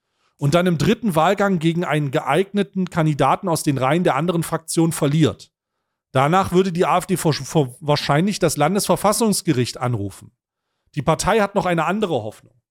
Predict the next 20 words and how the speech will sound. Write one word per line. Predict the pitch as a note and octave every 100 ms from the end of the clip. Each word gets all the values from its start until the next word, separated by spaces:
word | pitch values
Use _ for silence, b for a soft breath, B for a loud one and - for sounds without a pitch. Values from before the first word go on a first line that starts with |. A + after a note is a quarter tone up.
| _ _ _
Die | B2+
Wahl | C#3+ F3+
ist | F#3 -
geheim. | F3+ F3+ A3+ C#3 - _ _ _ _
Es | D3+ -
braucht | F3+ E3 -
dreizehn | D#3 A3 - A#3+ G#3+
Abgeordnete | G#3 A3 G3 G#3 F#3+
anderer | E3+ G3+ G3 F3+
Fraktionen, | E3 D#3 - E3 E3 F#3+
um | D#3+
schon | E3+
im | D#3+ D#3+
ersten | D#3 G#3+ - G#3+
oder | F#3 D#3+
zweiten | - E3 G3+ F3
Wahlgang | C3 C3 C3+ D3+ C#3+
einen | D3
Kandidaten | - D#3 D3 D3 F#3 E3+
durchzubekommen. | F3 F3+ - E3 - A#2 F#2+